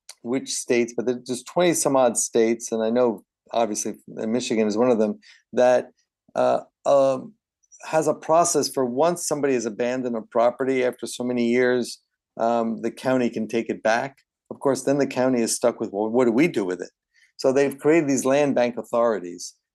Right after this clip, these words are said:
Um, the Center for, um, what is it called? This, the Center for Community Progress in,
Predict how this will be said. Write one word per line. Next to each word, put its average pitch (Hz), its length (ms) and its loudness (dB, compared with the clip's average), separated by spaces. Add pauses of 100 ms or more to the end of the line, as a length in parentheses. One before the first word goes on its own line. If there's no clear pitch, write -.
(160)
Um, 107 460 0 (180)
the 123 60 0
Center 151 300 0
for, 123 180 2 (240)
um, 117 500 0 (460)
what 127 140 -4
is 113 80 -6
it 117 100 -8
called? 113 240 0
This, 110 240 -4
the 117 180 -12
Center 160 240 0
for 131 140 0
Community 131 440 2
Progress 120 520 0
in, 113 280 -4